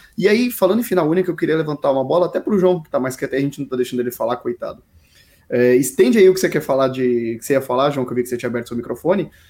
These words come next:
E o que você pensa sobre, algumas pessoas falam em final única, quando dois times do mesmo país chegam na final, mudar a sede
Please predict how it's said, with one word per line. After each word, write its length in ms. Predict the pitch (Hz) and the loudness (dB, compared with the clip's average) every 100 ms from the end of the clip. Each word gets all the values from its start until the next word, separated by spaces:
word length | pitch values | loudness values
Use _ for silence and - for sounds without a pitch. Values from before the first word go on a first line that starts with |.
| _ - | _ -6
E 720 | 170 180 180 175 170 165 - | -2 0 -2 -4 -6 -8 -8
o 80 | - | -10
que 160 | - - | -10 -2
você 100 | - | -2
pensa 400 | - 220 220 202 | 0 -2 -2 -4
sobre, 960 | - 190 185 175 180 185 170 143 - - 92 - | -2 4 4 4 0 0 -2 -4 -8 -12 -14 -6
algumas 340 | 143 147 175 | -2 0 -2
pessoas 340 | 151 143 143 | -4 -6 -6
falam 220 | - 151 156 | -2 -2 0
em 60 | |
final 340 | 156 156 165 170 | -2 -2 0 0
única, 520 | 147 185 165 - 131 - _ _ _ _ _ | 0 0 -2 -4 -8 -10 _ _ _ _ _
quando 240 | - 175 170 | 0 2 2
dois 340 | 156 254 262 | 4 2 2
times 480 | - - 175 151 - | -4 -4 -2 -2 -2
do 120 | 151 | 2
mesmo 280 | 160 180 170 | 4 2 0
país 180 | - 147 | 0 0
chegam 220 | 147 143 | 0 -2
na 100 | 139 | -2
final, 340 | 135 139 156 185 | -4 -2 2 2
mudar 340 | 170 151 156 | 2 0 0
a 40 | 165 | 0
sede 680 | - 143 147 147 151 156 | -2 0 0 0 -6 -8